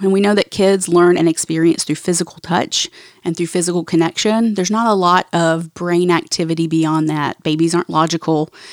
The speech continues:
They don't converse at the same level. That's all developing, and that's an internal process.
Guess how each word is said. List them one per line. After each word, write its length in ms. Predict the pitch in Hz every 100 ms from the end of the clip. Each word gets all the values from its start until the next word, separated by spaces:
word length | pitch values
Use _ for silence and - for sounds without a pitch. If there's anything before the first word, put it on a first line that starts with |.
| - -
They 100 | 170
don't 180 | 165 156
converse 540 | - 185 165 170 165
at 80 | 175
the 80 | 175
same 300 | - 165 165
level. 420 | 156 156 139 151 -
That's 200 | 180 - -
all 260 | 170 170
developing, 720 | 165 165 147 - - - - - - -
and 180 | 175
that's 260 | 170 165 -
an 160 | 160 160
internal 440 | 156 160 156 151
process. 720 | - 160 160 - - - -